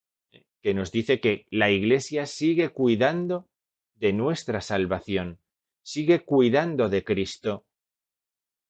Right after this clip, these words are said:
Ahora no lo hace por medio de la figura de José, sino que lo hace por medio de la Iglesia, o al menos visiblemente no lo hace por medio de José,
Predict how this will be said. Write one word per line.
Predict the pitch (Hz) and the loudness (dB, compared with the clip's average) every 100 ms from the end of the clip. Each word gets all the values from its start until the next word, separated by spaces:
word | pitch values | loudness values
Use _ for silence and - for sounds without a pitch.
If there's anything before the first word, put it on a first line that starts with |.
| _ _ _ _ _ _ | _ _ _ _ _ _
Ahora | - 95 104 107 - | 0 2 4 2 0
no | 107 104 107 | -6 -2 2
lo | 107 | 6
hace | 110 120 101 | 6 4 -6
por | - 90 | -4 -4
medio | 85 101 101 | -4 -8 -8
de | 104 98 | -4 -2
la | 92 | -4
figura | - 92 110 110 | -6 -10 0 2
de | 95 92 | 2 0
José, | - 85 - 143 185 _ _ _ _ _ _ _ _ _ _ _ | -6 -6 0 0 -2 _ _ _ _ _ _ _ _ _ _ _
sino | - 107 101 | -8 -6 0
que | 98 | 2
lo | 87 | 4
hace | 95 104 135 | 4 4 0
por | 113 92 | 2 0
medio | 95 110 120 | -2 -2 0
de | |
la | 92 | 0
Iglesia, | 82 82 120 - 78 - | 0 -2 -4 -6 -10 -6
o | 95 | 0
al | 87 | 0
menos | 90 101 131 | -2 -4 -6
visiblemente | 98 92 123 123 110 117 139 101 | -6 -6 -4 2 2 2 2 0
no | 90 104 | 2 4
lo | 101 | 6
hace | 113 - 98 | 6 2 -6
por | 85 80 | -6 -8
medio | 87 107 104 | -8 -4 -2
de | 95 | -2
José, | - 131 - 131 | -4 -6 -4 -4